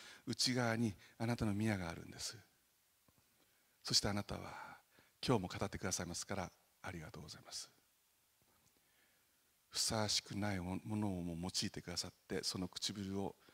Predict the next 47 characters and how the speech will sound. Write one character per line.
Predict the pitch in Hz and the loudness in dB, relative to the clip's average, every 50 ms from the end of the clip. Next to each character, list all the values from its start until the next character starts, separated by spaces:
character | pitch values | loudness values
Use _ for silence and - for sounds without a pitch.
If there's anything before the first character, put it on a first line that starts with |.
| - - - - - - _ _ - | -20 -20 -20 -20 -20 -20 _ _ -6
通 | - 104 95 87 | -4 -2 0 2
し | - | 0
て | - - - | 0 -2 -4
語 | - 90 | -6 -6
っ | |
て | - - - | -6 -6 -6
く | - 92 | -4 -2
だ | 85 | -2
さ | - 90 | -2 -2
る | 85 82 | -4 -6
と | - 85 | -6 -8
は、 | 85 82 | -8 -6
な | 87 90 95 | -4 -4 -4
ん | 98 | -4
と | - - | -2 -2
素 | - - - - | 0 0 0 0
晴 | 80 76 | -2 -2
ら | 76 | -2
し | - - 87 | 0 -2 -2
い | - | 0
奇 | - - - | 0 0 0
跡 | - - - | 0 -2 -4
で | - - | -2 -2
し | - - | -2 -2
ょ | - | -2
う。 | |
あ | - | -6
り | - - _ _ _ - - - - - - _ _ _ _ _ _ - - | -16 -18 _ _ _ -20 -20 -20 -20 -20 -20 _ _ _ _ _ _ -4 -4
が | - _ _ _ _ _ _ - | -4 _ _ _ _ _ _ -6
と | - 92 | -6 -4
う | |
ご | 87 | -4
ざ | 85 - 98 | -4 -6 -6
い | |
ま | 101 104 - | -6 -4 -2
す。 | - - - - _ _ _ _ _ _ _ _ _ _ _ _ _ _ _ _ _ _ _ _ _ _ _ _ _ _ _ _ _ - - _ _ _ _ _ _ _ 143 | -2 -2 -4 -6 _ _ _ _ _ _ _ _ _ _ _ _ _ _ _ _ _ _ _ _ _ _ _ _ _ _ _ _ _ -20 -20 _ _ _ _ _ _ _ 0
ど | 120 120 117 107 | 4 6 6 6
う | 98 90 | 6 4
ぞ、 | 87 87 - - - - - - - - _ _ _ _ _ _ _ _ _ _ - | 0 -4 -6 -8 -12 -16 -20 -20 -20 -20 _ _ _ _ _ _ _ _ _ _ -2
あ | - 107 | 0 0
な | 101 | 0
た | - 98 | 0 -2
の | 90 90 | -2 -2
御 | 92 | -4
言 | - - 107 - 98 90 | -4 -4 -4 -4 -4 -4
葉 | 95 92 90 | -4 -4 -4
が、 | 98 104 104 | -4 -4 -6